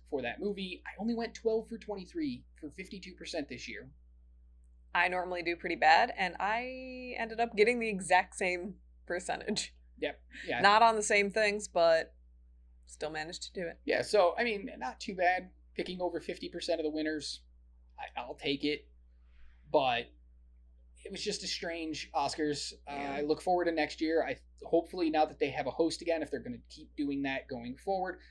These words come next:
Speaker 1: they get a better host. No offense, Jimmy Kimmel, but just get Billy Crystal. Dude was the best host you guys have had in, in years. He did it for, like, four years in a row, and it was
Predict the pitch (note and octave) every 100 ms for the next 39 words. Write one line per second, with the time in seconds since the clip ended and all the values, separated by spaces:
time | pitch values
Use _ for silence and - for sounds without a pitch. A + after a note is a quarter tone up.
0 | - C#3+ C3+ C#3+ C3 - A#2+ B2+ G#3 F3+
1 | C3 C#3 - - C3 C#3 C3 C#3 - -
2 | C3+ B2+ E3+ E3 D3+ C3+ A2+ F#2 - -
3 | - - - - - B3 A#3 - C#3+ A2+
4 | A2+ - G2 - - - - - G#3 G3
5 | D#3 D3+ D3 D#3 D#3 D3 C#3+ D3 C#3 C3
6 | C3+ C3+ C3+ C3 C3+ B2 B2+ C#4+ A3+ A3+
7 | - C#3 C3+ C#3+ A#2 G#2+ A#2 E3 C#3+ E3+
8 | D#3+ D#3+ D3 - D#3 D3 D3 C3+ B2+ B2+
9 | A#2+ B2 A#3